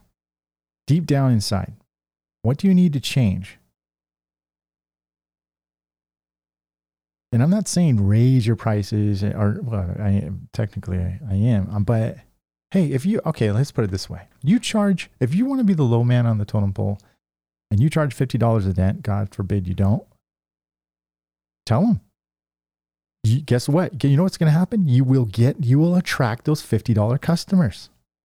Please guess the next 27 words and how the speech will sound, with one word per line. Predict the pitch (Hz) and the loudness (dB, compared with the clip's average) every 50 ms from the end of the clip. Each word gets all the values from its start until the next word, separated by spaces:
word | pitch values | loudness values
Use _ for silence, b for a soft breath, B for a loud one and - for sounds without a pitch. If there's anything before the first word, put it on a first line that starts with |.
| _ _ _ _ _ _ _ _ _ | _ _ _ _ _ _ _ _ _
Guaranteed. | - 160 160 185 208 196 180 - 202 247 262 185 110 - _ _ _ _ _ _ _ _ _ _ _ _ _ _ - | 0 2 4 4 4 4 2 2 2 2 2 0 0 -4 _ _ _ _ _ _ _ _ _ _ _ _ _ _ -4
That's | 123 127 143 - - | -2 -2 -2 -4 -6
the, | - 165 | -6 -4
why | 131 127 120 120 117 120 | -2 -2 0 0 0 0
can't | 127 - - 160 151 - | -2 0 0 0 0 2
you | 170 165 | 2 0
attract | 156 - - - 160 165 170 - - | 0 0 -2 -4 -4 -4 -4 -6 -8
two | - - 202 | -4 0 2
hundred | 190 208 185 160 | 2 2 2 0
dollar | 120 120 - 98 - | 0 -2 -4 -4 -6
customers, | - - 104 - - - 110 107 104 | -4 -6 -6 -6 -6 -6 -6 -6 -4
five | - - 151 170 175 156 | -4 -4 -2 0 2 2
hundred | 156 139 113 98 | 2 2 2 0
dollar | 101 104 - 110 | -4 -4 -6 -6
customers, | - 110 107 - - 104 107 | -6 -6 -8 -6 -6 -6 -6
a | 113 | -6
thousand | - - 156 156 160 160 135 143 120 | -4 -4 -2 0 0 0 0 -2 -2
dollar, | 110 101 - | -2 -4 -4
fifteen | - - - - - - 160 147 | -4 -4 -4 -4 -2 -2 0 2
hundred | 143 143 127 110 | 2 0 0 0
dollar | 95 - - - | -2 -2 -4 -6
customers? | - - - - - - 107 98 95 - - - _ _ _ _ _ _ _ _ _ _ _ _ _ _ _ _ _ _ _ _ _ _ _ _ _ _ _ _ _ _ _ _ _ _ _ _ _ _ _ _ _ _ _ _ _ _ _ _ _ - | -8 -8 -10 -10 -10 -10 -10 -10 -10 -12 -16 -20 _ _ _ _ _ _ _ _ _ _ _ _ _ _ _ _ _ _ _ _ _ _ _ _ _ _ _ _ _ _ _ _ _ _ _ _ _ _ _ _ _ _ _ _ _ _ _ _ _ 0
You | 131 127 | 2 4
know | 120 | 4
who | 139 147 | 4 4
does | 139 147 147 156 | 2 2 2 2
that? | 185 180 165 - | 0 0 0 -4